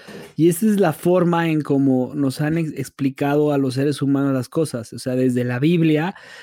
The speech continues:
que le, ¿cómo le explicabas a un grupo de campesinos el Big Bang?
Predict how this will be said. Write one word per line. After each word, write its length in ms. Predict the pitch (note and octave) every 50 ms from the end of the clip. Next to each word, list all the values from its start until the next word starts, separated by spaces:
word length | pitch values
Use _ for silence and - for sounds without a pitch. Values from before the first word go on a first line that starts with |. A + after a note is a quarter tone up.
| - _ -
que 240 | - C#3 C3 C3 C3
le, 100 | C3+ -
¿cómo 220 | - D#3 E3 F#3
le 80 | F#3 E3
explicabas 680 | - - - D3+ C#3 - D#3 D#3+ E3 E3+ D#3+ - -
a 140 | C#3+ C#3 D3
un 100 | D#3 D3+
grupo 300 | D3+ E3+ D#3+ D#3+ E3 D#3+
de 80 | D3+
campesinos 880 | - D3 D3 C#3 - D3+ D3 - - F3+ F3 E3 D3 C#3 C#3 C#3+ C#3+ -
el 140 | C#3 C#3 C3+
Big 240 | C#3 D#3 E3 D#3 D3+
Bang? 280 | F3 F#3+ G#3 F#3+ C#3+